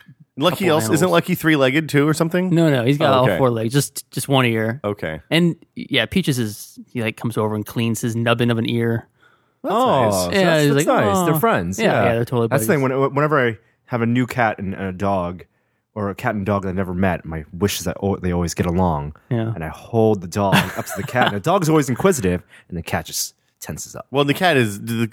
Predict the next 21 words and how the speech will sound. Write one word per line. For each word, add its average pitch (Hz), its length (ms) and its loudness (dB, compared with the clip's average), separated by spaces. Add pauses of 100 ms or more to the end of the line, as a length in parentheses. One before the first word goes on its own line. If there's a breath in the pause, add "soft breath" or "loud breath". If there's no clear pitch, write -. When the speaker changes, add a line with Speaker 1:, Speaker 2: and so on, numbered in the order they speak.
(120)
Speaker 1:
you, 170 200 0
most 170 340 0
cats 147 300 0
want 117 180 2
nothing 117 320 0
to 104 80 0
do 98 160 -2
with 90 140 -2
a - 20 -6
dog. 80 320 -6 (140)
Speaker 3:
Yeah. - 80 -16 (280)
Speaker 2:
There's 165 140 2
a 165 60 2
lot 170 120 4
of 139 80 0
pictures 127 300 0
I 110 80 2
have 113 180 2
of 110 120 -4
just - 320 -6
Peaches. - 640 -6